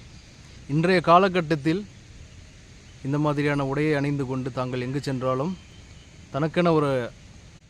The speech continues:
டிரெஸ் கோடை உருவாக்கியுள்ளீர்கள் என்று நாங்கள் நினைக்கிறோம். இந்த உடையின் பின்னால்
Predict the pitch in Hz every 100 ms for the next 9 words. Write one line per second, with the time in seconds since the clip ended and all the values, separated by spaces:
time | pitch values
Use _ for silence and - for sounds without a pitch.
0 | _ 131 127 151 143 131 123 135 123 123
1 | 120 117 131 127 117 120 117 117 110 117
2 | 117 120 180 - - - - - - 165
3 | 180 165 180 226 202 175 175 170 131